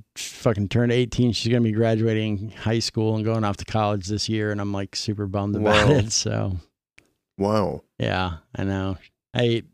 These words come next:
Speaker 1: I didn't get to spend enough time with her, which really bums me out. So when, you know, when she was a kid. 'Cause
Speaker 2: Where is she gonna go to college? Does she already have a place picked?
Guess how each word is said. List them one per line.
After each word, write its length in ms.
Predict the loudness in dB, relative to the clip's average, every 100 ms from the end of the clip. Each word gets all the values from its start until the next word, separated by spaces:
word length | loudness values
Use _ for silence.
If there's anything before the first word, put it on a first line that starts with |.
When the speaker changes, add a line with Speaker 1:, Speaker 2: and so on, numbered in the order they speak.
| _ _ 0
Speaker 1:
I 40 |
didn't 160 | 4 4
get 120 | 2
to 60 |
spend 300 | 0 0 2
enough 260 | 4 2 0
time 260 | -2 0 0
with 100 | -2
her, 260 | -2 -2 -6 _ _ -10
which 180 | -8 -2
really 160 | -2 0
bums 320 | 0 -2 -2
me 80 | -2
out. 280 | -2 -4 -8
So 440 | -8 -4 -2 -4 -8 _ _ -6
when, 160 | -4 -2
you 140 | -2
know, 140 | -2
when 220 | -4 -4 -6
she 120 | -6
was 120 | -6
a 40 | -6
kid. 380 | -2 -2 -2 -8 _ _ 0
'Cause 100 | 4
Speaker 2:
Where 300 | 6 6 6
is 140 | 4 2
she 200 | 0 2
gonna 200 | 2 2
go 100 | 2
to 80 | 2
college? 440 | 0 2 0 -2
Does 120 | -6
she 160 | -2 0
already 280 | 2 0 -2
have 160 | -2
a 60 | -2
place 320 | -2 -4 -4
picked? 320 | -4 -4 -4